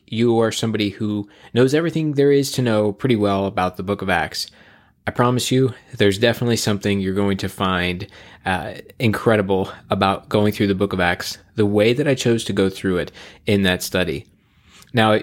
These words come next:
you might be somebody who's tried to read the book of Acts before and you think maybe it's,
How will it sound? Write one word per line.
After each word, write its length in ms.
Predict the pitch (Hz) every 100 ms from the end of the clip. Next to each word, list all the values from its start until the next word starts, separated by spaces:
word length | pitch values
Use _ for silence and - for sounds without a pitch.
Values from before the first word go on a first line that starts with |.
| -
you 100 | 113
might 160 | 123
be 60 | 120
somebody 340 | - 113 104
who's 300 | 95 104 98
tried 260 | - 101 104
to 60 | 92
read 180 | 107
the 60 | 104
book 180 | 90 90
of 100 | 85
Acts 220 | 82 -
before 400 | - 82 90 92
and 100 | 90
you 80 | 90
think 260 | - 90
maybe 280 | 95 95 92
it's, 240 | 90 -